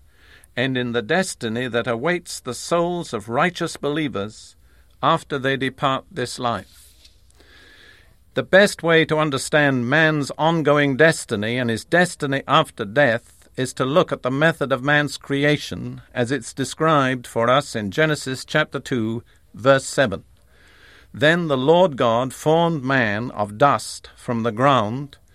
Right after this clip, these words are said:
and breathed into his nostrils the breath of life, and man became a living being," or a living soul.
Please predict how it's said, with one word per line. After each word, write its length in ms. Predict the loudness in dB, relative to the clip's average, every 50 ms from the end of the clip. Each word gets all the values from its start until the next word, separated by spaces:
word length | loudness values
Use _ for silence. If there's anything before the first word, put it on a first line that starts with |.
| _ -20 -20 -20 -20 -20 _ -10
and 240 | -6 -4 -4 -2 -2
breathed 420 | 0 2 2 2 0 0 -2 -2
into 220 | -2 -2 0 0
his 180 | 0 -2 0 0
nostrils 720 | 2 2 2 2 0 -4 -12 -10 -8 -8 -10 -10 -12 -8
the 120 | -6 -6 -4
breath 340 | 0 2 2 2 2 2 -2
of 120 | -2 0
life, 580 | 2 2 2 2 -2 -6 _ _ _ _ -20 _ _ _ _ -20 -20 -20 _ -10
and 240 | -6 -4 -2 0 2
man 320 | 2 2 4 2 2 0
became 500 | 0 -2 -2 0 0 2 2 2 -2 -4 -4
a 100 | -4 -4
living 420 | -2 0 -2 0 0 -2 -2 -2
being," 460 | -2 0 0 0 -2 -4 -6 -10 -16 -20 _ -20 _ _ _ 0
or 420 | 2 2 4 4 2 0 -2 -2 -4
a 80 | -6 -4
living 360 | -2 0 0 0 0 -2 -4
soul. 480 | -6 -4 0 2 2 2 2 -2 -6